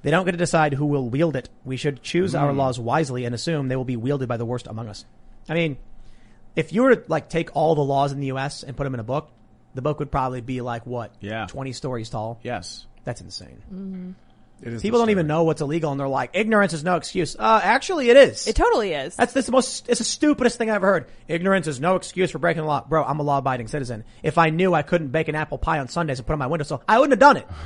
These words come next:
Speaker 1: But that's insane. You know, in some
Speaker 2: <laughs>
Speaker 1: places that's true. Like, there's, like, some places where you can't bathe on Tuesdays.
Speaker 3: Yeah.
Speaker 1: And people don't know that those laws are still in the books. And they expect that the judges will just do the right thing. Well, what if they don't?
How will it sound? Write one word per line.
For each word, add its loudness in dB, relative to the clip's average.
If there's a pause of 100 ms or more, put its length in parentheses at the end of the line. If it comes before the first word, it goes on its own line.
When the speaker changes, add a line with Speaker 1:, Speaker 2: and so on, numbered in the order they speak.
(320)
Speaker 1:
But 6
that's 6
insane. 2
You 0
know, 4
in 2
some 4
Speaker 2:
<laughs> 2
Speaker 1:
places 6
that's -4
true. 0
Like, -6 (460)
there's, 6
like, 2
some 2
places -4
where 0
you -4
can't -4
bathe -2
on -6
Tuesdays. -6
Speaker 3:
Yeah. -10 (360)
Speaker 1:
And 0
people 0
don't 4
know 4
that 2
those -2
laws 2
are -4
still -2
in -2
the -4
books. 0 (280)
And -2
they 4
expect 0
that -2
the -10
judges 0
will 2
just -4
do 0
the -2
right -2
thing. -6 (180)
Well, 6
what 6
if -2
they 2
don't? 2